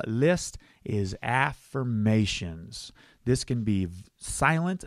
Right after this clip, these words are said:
affirmations. These can be out loud affirmations to yourself, or this can be done in front of a group of people. But basically, what I learned after interviewing fifty-five people, it's these affirmations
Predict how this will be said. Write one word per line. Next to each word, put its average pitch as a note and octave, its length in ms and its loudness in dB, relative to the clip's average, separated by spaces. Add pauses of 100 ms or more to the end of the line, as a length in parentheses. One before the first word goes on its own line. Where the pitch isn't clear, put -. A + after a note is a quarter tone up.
affirmations. E3 720 -4
These C3 160 2
can A#2+ 120 0
be A#2 140 -2
out A#2 220 4
loud B2+ 300 0
affirmations D3+ 840 -4 (140)
to G#2+ 120 0
yourself, F#2 720 -4
or C#3 220 2
this D#3+ 160 -6
can E3 120 0
be D#3+ 80 0
done D3 360 4 (360)
in A#2+ 80 -2
front D3+ 200 2
of A#2 80 2
a A#2+ 40 2
group C3 260 2
of - 100 4
people. - 440 0 (220)
But - 220 -4
basically, G3 580 4
what C#3 220 2
I E3 260 2
learned G2 400 2
after F#2 240 -6
interviewing A#2 400 0
fifty-five B2+ 640 -4
people, G#2 420 -4
it's - 200 -8
these D3 280 -4
affirmations A2+ 800 -2